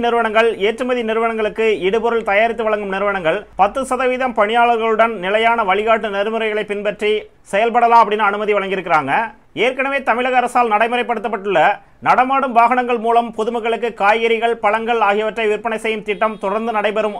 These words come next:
அப்படின்னு தெரிவிச்சிருக்கிறாங்க. பொதுமக்கள் தங்களது வீடுகளுக்கு அருகிலுள்ள கடைகளுக்கு நடந்து சென்று பொருட்களை வாங்குமாறு அறிவுறுத்தியிருக்கிறாங்க. இருசக்கர மற்றும் நான்கு சக்கர வாகனங்கள்ல அருகிலுள்ள கடைகளுக்கு செல்வதை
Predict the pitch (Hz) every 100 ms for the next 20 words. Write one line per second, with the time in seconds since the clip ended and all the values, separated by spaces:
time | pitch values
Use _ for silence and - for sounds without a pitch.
0 | 165 185 202 196 196 185 185 170 156 135
1 | 160 233 - - - 214 262 269 269 269
2 | 254 240 262 247 254 254 247 240 220 226
3 | 247 247 247 214 226 226 220 233 190 202
4 | 240 240 233 226 240 226 226 220 233 208
5 | 220 220 214 214 220 185 214 220 220 196
6 | 190 160 151 220 226 - _ 196 262 269
7 | 254 269 247 247 233 208 247 247 233 247
8 | 240 214 220 214 165 165 214 - 208 240
9 | 247 247 - 202 226 226 226 226 208 220